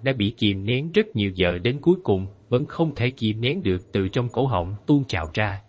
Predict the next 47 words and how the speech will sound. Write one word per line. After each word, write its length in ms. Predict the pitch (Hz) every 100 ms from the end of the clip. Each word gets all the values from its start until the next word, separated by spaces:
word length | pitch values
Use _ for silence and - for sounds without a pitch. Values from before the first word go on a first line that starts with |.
| _ _ _ _
Sau 240 | - - 107
khi 240 | - 107
hét 240 | 107 170 -
lên, 240 | 120 113 110 - -
hắn 180 | - 165
ta 160 | 156
bịt 180 | 127 110 -
chặt 260 | 120 -
miệng 320 | 95 80 120 104
mình 140 | 80
lại, 240 | 73 76 80 - _ _
nhưng 160 | - 190
phát 220 | 190 196
hiện 180 | 120 113
chiếc 240 | 117 190
túi 240 | - 175 226
trước 220 | 233 226
mặt 160 | 113 98 -
vẫn 220 | 113 147
còn 220 | 107 101
nguyên 220 | 117 131 117
vẹn, 220 | 80 85 104 - _ _ _
không 280 | - - 185
hề 180 | 110 101
sứt 320 | - 220 208
mẻ, 300 | 101 76 147 156 _ _
hơn 240 | 165 165
nữa 220 | 113 104 147
thứ 140 | 180
bên 200 | 175 131 120
trong 200 | 131 127
cũng 120 | 127 143
không 240 | - 143
động 200 | 92 98
đậy, 280 | 95 78 87 - _ -
dường 180 | 110 127
như 160 | 147
nó 160 | 139 165
đã 160 | 180 147
bị 200 | 104 104
tiếng 180 | 160 180
kêu 220 | 139 123
của 160 | 120 113
hắn 200 | 104 135
ta 180 | 139 98
thu 120 | - 101
hút, 220 | 165 190